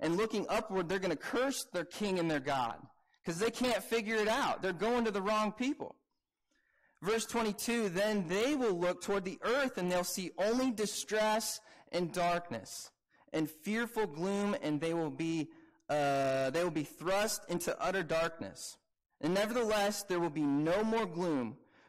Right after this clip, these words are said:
for those who are in distress." In the past, he humbled the land of Zebulun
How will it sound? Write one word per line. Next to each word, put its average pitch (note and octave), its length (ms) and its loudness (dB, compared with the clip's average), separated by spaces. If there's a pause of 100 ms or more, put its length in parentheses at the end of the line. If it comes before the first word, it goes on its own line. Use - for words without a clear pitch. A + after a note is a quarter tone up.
for D3+ 220 0
those F3 500 0
who F3+ 160 -2
are D#3+ 80 0
in D#3+ 200 0
distress." - 720 -6 (320)
In E3 100 0
the D#3+ 100 0
past, G3 600 -2
he D#3 140 -4
humbled G3 500 0
the F3 80 -2
land D#3+ 380 0
of C3 80 -6
Zebulun G3+ 640 0